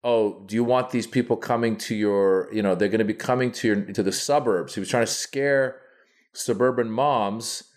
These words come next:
from voting Democrat because he was trying, he basically was alluding to the protests and the riots, Black Lives Matter.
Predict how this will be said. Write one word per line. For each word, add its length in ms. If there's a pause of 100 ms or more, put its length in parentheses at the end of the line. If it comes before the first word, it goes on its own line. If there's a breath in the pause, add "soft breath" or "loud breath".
(160 soft breath)
from 220
voting 600
Democrat 840
because 480
he 200
was 220
trying, 460
he 140
basically 600
was 160
alluding 500
to 440 (480 loud breath)
the 220
protests 1200
and 160
the 80
riots, 640
Black 320
Lives 260
Matter. 580